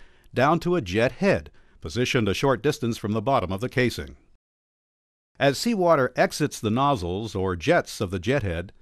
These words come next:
the soil core accumulating inside the casing pipe is flushed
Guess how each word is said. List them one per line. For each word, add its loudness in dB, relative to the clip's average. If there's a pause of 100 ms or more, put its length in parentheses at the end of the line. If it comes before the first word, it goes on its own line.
(360)
the -4
soil 2
core 0
accumulating 0
inside 0
the -4
casing 0
pipe -4
is -2
flushed 0